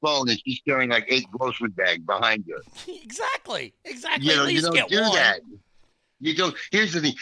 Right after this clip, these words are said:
Speaker 1: There is only one answer to your, to your, to your,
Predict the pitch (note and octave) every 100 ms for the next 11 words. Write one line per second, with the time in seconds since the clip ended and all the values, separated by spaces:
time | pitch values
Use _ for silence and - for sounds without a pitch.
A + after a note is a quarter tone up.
0 | - - - F3+ E3 E3+ E3 D3 D#3 F#3+
1 | F3 D3+ - F2 - _ _ _ _ _
2 | _ _ - C#3+ C3 A2 G#2+ C3+ A2+ B2+
3 | A2 A#2 A2